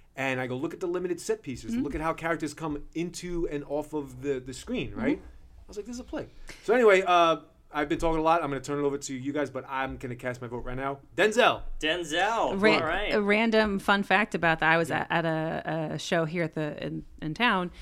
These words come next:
Speaker 2: um, this past weekend, and the man next to me was reading the program and said, "Oh, James Earl Jones was in Fences here in the eighties at this theater."
Speaker 1: Yep.
Speaker 3: Whoa,
Speaker 2: Oh, yeah,
Speaker 3: cool.
Speaker 2: yeah.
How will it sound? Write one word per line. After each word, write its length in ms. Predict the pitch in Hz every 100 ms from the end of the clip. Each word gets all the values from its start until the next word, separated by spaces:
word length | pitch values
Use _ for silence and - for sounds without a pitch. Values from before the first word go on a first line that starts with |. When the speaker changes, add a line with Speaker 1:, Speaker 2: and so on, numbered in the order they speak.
| - -
Speaker 2:
um, 240 | 165 160 156
this 100 | 156
past 220 | 165 -
weekend, 400 | 392 226 156 165
and 140 | 160
the 60 | 160
man 200 | 165 170
next 220 | 262 320
to 60 | 196
me 200 | 165 160
was 180 | 160 147
reading 240 | 156 156
the 80 | 151
program 400 | - 277 190 156
and 140 | 151
said, 240 | 165 165 -
"Oh, 460 | 453 415 147 147 147 - _ -
James 280 | 202 214
Earl 180 | 220 214
Jones 280 | 214 277 262
was 220 | 185 165
in 140 | 185 190
Fences 420 | 254 294 185 160
here 200 | 165 165
in 80 | 175
the 120 | 220
eighties 500 | 302 - 160 160 - -
at 100 | 147
this 180 | 165 -
theater." 360 | - 156 156
Speaker 1:
Yep. 100 | 151
Speaker 3:
Whoa, 280 | 147 151 143 117
Speaker 2:
Oh, 60 |
yeah, 160 | 120 143
Speaker 3:
cool. 220 | 151 143
Speaker 2:
yeah. 100 | 233